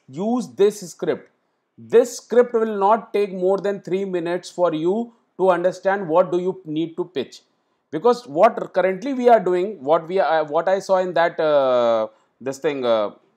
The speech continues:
uh, what you say, uh, demo was that the role play, the, when they, they started, they actually kept preconceived solutions for that vendor,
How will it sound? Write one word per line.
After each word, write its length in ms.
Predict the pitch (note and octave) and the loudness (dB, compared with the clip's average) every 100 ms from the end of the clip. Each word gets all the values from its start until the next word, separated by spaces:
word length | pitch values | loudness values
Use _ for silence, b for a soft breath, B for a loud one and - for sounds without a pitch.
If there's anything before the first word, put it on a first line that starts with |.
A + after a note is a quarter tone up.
| _ - | _ -16
uh, 540 | A#2+ A#2 G#2+ G#2 G#2 | -12 -8 -6 -6 -6
what 200 | G#2 A#2+ | -6 -8
you 100 | B2 | -10
say, 360 | A#2+ A#2+ G#2+ G2 F#2+ _ | -10 -8 -6 -8 -12 _
uh, 200 | A#2+ A2 | -12 -8
demo 340 | A2 D3+ G3 | -4 -2 -2
was 320 | G#3+ F3 A3 C4 b b b | 2 4 4 0 b b b
that 480 | B2 A#3 A#3 D3+ C#3+ | 0 0 0 -4 0
the 80 | |
role 240 | E3 F#3 A#3 | 2 2 -2
play, 240 | C4 D#4 | -4 -8
the, 260 | C4+ D#3+ G#3 | -8 -6 -4
when 180 | A3 A3 | -2 0
they, 100 | A3+ | 0
they 180 | F#3+ | 0
started, 560 | G3+ - E3 A3 E3+ C#3 | -2 0 0 2 -2 0
they 300 | A3 D4 - | 0 0 -4
actually 600 | B2 E3+ - A3+ B3 C4+ | -4 -4 -4 -8 -6 -8
kept 480 | - A3+ A3+ F#3 _ _ _ _ _ _ _ _ - | -2 0 0 -2 _ _ _ _ _ _ _ _ -8
preconceived 1000 | G#3+ C#4 D4 A#3 G#3+ G#3 - A#3 C4+ - | -4 -2 0 2 2 0 -6 -4 -4 -2
solutions 520 | A3+ G3 G#3 A3 A3 | -4 -2 -4 -6 -4
for 220 | G#3 G3 | 2 2
that 160 | F3+ E3+ | 2 0
vendor, 320 | C#3 A#2+ G2 | -2 -4 -6